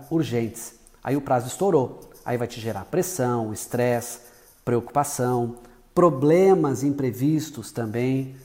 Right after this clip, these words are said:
podem surgir por atividades urgentes. Também existem atividades circunstanciais. São aquelas que você faz, mas não te traz retorno. São aquelas que você faz sem querer. Por exemplo,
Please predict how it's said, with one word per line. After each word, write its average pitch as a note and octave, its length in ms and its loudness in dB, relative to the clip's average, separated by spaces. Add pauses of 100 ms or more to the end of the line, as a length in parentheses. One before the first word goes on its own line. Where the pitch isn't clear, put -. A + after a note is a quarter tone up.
(140)
podem A#2+ 240 -2
surgir C#3 440 -2
por - 180 -4
atividades C3 640 -2 (280)
urgentes. A#2+ 680 0 (480)
Também G#3 260 4
existem G3+ 320 -2
atividades F3 540 -2 (180)
circunstanciais. F3+ 1500 -8 (400)
São D#3+ 180 -4
aquelas F3 300 -4
que D3 100 -10
você C3 240 -8
faz, F#3 640 0
mas D#3 200 -6
não D3+ 120 -4
te D3 100 -12
traz C#3 220 -6
retorno. B2+ 500 -8 (560)
São D#3 220 -2
aquelas D3+ 420 -2
que D3+ 140 -6
você D3 560 -4
faz E3+ 720 -4 (400)
sem A3 280 0
querer. D#3 560 -2 (320)
Por B3+ 120 6
exemplo, B2 420 -2